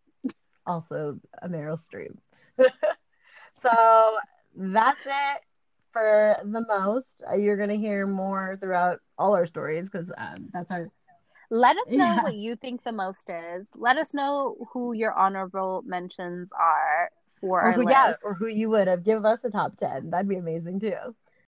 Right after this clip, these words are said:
Speaker 1: I'm excited to announce that our next episode is, we're gonna start launching movie edition, and we're gonna start with rom-coms, because that's my personal favorite.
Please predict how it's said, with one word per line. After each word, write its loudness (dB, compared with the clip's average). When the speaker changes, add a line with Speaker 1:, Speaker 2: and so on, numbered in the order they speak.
Speaker 1:
I'm -2
excited 0
to -8
announce -4
that -2
our -2
next -8
episode -4
is, -8
we're -6
gonna -6
start -6
launching -8
movie -4
edition, -8
and -8
we're -4
gonna -6
start -2
with -2
rom-coms, -2
because -8
that's -4
my -4
personal -8
favorite. -6